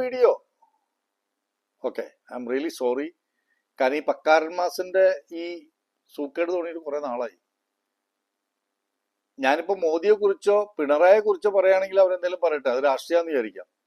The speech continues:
കാനഡയിലെ മഞ്ഞിന്റെ കാഠിന്യത്തെ കുറിച്ചും ഇവിടെ ടൊറന്റോ എയർപോർട്ടിൽ ഫ്ലൈറ്റ് തലകുത്തി മറിഞ്ഞതിനെ കുറിച്ചും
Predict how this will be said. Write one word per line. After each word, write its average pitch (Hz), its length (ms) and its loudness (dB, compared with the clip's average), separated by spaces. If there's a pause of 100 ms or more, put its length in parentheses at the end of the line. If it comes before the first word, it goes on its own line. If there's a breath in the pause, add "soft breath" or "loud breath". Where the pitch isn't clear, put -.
(580)
കാനഡയിലെ 170 680 0
മഞ്ഞിന്റെ 190 520 0
കാഠിന്യത്തെ 190 580 0
കുറിച്ചും 190 360 0 (300)
ഇവിടെ 151 260 -4
ടൊറന്റോ 170 380 2
എയർപോർട്ടിൽ 190 400 0 (220)
ഫ്ലൈറ്റ് 151 460 2 (140)
തലകുത്തി 170 460 2
മറിഞ്ഞതിനെ 190 400 -2
കുറിച്ചും 180 320 -6